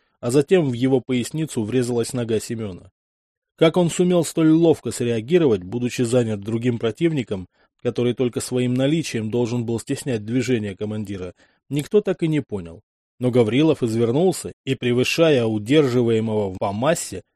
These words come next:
смог оторвать его от земли и крутануться, не только уйдя с линии атаки, но и обернувшись вокруг своей оси, нанеся удар с разворота ногой в район поясницы второго нападавшего. Чего это стоило первому, лучше и не думать, так как он немилосердно захрипел,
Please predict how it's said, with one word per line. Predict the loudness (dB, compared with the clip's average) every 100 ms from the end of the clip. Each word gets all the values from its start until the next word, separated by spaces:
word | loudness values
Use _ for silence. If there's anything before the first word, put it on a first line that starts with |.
| _
смог | -4 0 2
оторвать | 2 2 6 4 4
его | 4
от | 4
земли | 2 0 2 2 2
и |
крутануться, | 0 -6 0 2 2 -2 -4
не | -4 -4
только | 2 2 2
уйдя | -4 0 -2 0 -4
с | -4
линии | -8 -8 -8
атаки, | -10 -8 -12 -12 -20 -20 _ -4
но | 2 4
и |
обернувшись | 6 6 4 0 0 -2 0
вокруг | -4 -2 -4
своей | -2 0 4 4
оси, | 2 -2 -6 -6 _ _ _ _ -6
нанеся | -2 -2 0 0
удар | 0 4 4 4 _
с | -6
разворота | 0 2 2 4 4 2
ногой | -2 -4 0 0 0 _
в | -4 4
район | 6 6 4
поясницы | 0 -2 -2 -4 -4
второго | -6 -4 -2 -2
нападавшего. | -4 -6 -6 -8 -10 -14 -18 _ _ _ _
Чего | -4 -2 0 4
это | 2 2
стоило | 0 4 6 4
первому, | 2 0 2 2 2
лучше | 0 -2 -2 -2
и | 0
не | 0
думать, | 0 -2 -4 -8
так | -10 -10
как | -8 -4
он | -2 0
немилосердно | 2 2 2 0 -2 -2
захрипел, | -2 0 0 0 2 2 0